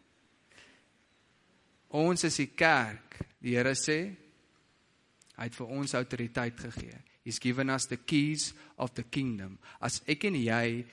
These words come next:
sien dat die vyand besig is om te steel in Wellington, in mense se lewens,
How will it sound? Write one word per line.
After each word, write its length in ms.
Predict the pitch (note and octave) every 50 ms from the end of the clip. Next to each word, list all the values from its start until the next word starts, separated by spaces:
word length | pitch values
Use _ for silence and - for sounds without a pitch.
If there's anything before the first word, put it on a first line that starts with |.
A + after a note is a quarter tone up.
| - -
sien 540 | - - - - - A3+ F3+ C#3 A#2 G#2 G#2 G#2 - - - _
dat 140 | - A#2+ A#2
die 80 | B2 -
vyand 460 | - - E3 D#3+ D3+ D3 C3+ A#2+ G#2
besig 380 | - B2 C#3 D3+ - - D#3 B2 - G#2+
is 140 | G#2 G#2+ - - - - - -
om 80 | C3 C3
te 140 | - B2+ -
steel 540 | - - - - - G3 F3+ D3 B2 A2 G#2 G#2 G#2 A2 - - -
in 140 | - C3 C3 A#2+ A#2
Wellington, 640 | C3 C#3+ D3 D3+ D3+ D3 C3+ B2 - A2+ G#2+ G#2+ G#2 - - -
in 160 | - C#3 C3+
mense 400 | B2+ B2+ C3+ C#3+ D3+ C#3+ - D#3+
se 140 | C#3+ - C#3 A#2+
lewens, 720 | A#2 A2+ C3 D3 D#3 C#3+ A#2+ A#2+ A2+ G#2+ G#2 - -